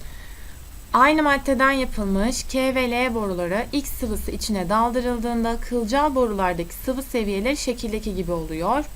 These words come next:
Buna göre yargılardan hangileri doğrudur? Şimdi baktığımızda X sıvısı var ve X sıvısı bu şekli almış. Bu durumda aslında buradaki sıvımız direkt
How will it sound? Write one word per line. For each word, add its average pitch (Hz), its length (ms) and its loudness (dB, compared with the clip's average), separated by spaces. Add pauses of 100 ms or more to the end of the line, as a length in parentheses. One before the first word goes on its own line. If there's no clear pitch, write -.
(120)
Buna 269 200 0
göre 196 520 2 (680)
yargılardan 240 680 8
hangileri 247 560 0
doğrudur? 214 600 -2 (720)
Şimdi 226 240 -2
baktığımızda 269 920 4 (300)
X 269 200 -2
sıvısı 214 480 -6
var 175 220 2 (360)
ve 226 80 -4
X 294 240 -2
sıvısı 220 600 -4 (360)
bu 269 80 -2
şekli 220 400 0
almış. 185 460 -4 (260)
Bu 262 100 -6
durumda 294 400 4
aslında 240 560 -2
buradaki 240 320 -2
sıvımız 202 560 -4
direkt 226 280 0